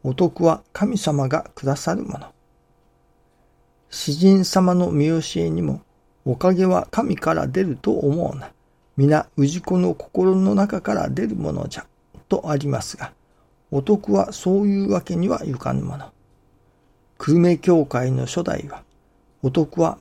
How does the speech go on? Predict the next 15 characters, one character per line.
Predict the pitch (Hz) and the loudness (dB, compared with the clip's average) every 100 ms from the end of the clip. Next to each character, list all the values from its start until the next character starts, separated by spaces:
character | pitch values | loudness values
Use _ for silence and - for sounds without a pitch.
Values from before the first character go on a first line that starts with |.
| - | -8
神 | - 226 | -4 -2
様 | - 156 139 | 0 0 2
の | 139 131 | 0 -2
ご | 131 | -4
信 | 131 - 196 202 | -6 0 0 2
用 | 185 180 - - | 2 0 -4 -14
と | - - | -4 -4
説 | - | -4
か | 143 - | -6 -2
れ | 156 | -2
て | - - | -4 -6
あ | 135 | -6
り | - | -8
ま | - | -10
す。 | - - | -10 -16